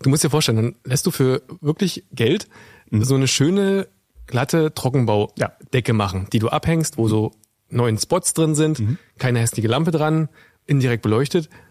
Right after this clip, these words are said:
Speaker 1: Ist einfach nur geil. Und dann kommt der Elektriker und sagt, „So, mach mal hier den, äh, Rauchmelder ran.“ <laughs>
Speaker 2: So richtig schön so?
Speaker 1: Äh,
Speaker 2: Mittig?
Speaker 1: <laughs> Nirgends.
Speaker 2: Die, die sind jetzt dreißiger Durchmesser.
Speaker 1: Wir haben uns darauf geeinigt, dass wir den jetzt einfach auf diese Zwischendecke,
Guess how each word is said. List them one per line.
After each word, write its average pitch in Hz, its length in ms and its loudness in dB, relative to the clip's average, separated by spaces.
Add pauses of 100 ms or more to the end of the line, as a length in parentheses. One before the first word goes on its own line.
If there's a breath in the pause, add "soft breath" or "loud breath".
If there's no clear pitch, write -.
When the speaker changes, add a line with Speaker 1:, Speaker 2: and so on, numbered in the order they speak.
(160 loud breath)
Speaker 1:
Ist 120 100 -2
einfach 123 160 2
nur 139 140 2
geil. 101 240 0 (280)
Und - 120 2
dann 127 100 0
kommt 202 220 0
der 117 60 2
Elektriker 156 360 0
und 147 80 2
sagt, 135 260 -2 (460 loud breath)
„So, 208 220 2
mach 185 120 2
mal 208 140 2
hier 208 120 2
den, 208 200 0
äh, 196 40 0
Rauchmelder 220 480 2
ran.“ 156 280 0
<laughs> - 1600 -8
Speaker 2:
So 156 160 0
richtig 196 320 -2
schön 220 260 0
so? 226 260 0 (280)
Speaker 1:
Äh, 120 400 2 (100)
Speaker 2:
Mittig? 247 540 -4 (220)
Speaker 1:
<laughs> - 260 -20
Nirgends. 143 760 2
Speaker 2:
Die, 165 80 -8 (120)
die 170 100 0
sind 208 160 0
jetzt 220 180 -2
dreißiger 196 460 0
Durchmesser. 170 560 -4
Speaker 1:
Wir 135 100 2
haben 165 180 2
uns 190 120 0
darauf 180 160 -2
geeinigt, 147 320 0
dass 151 100 0
wir 147 60 2
den 139 120 2
jetzt 139 140 -2
einfach 135 320 -2
auf - 220 -4
diese 135 400 0
Zwischendecke, 185 720 0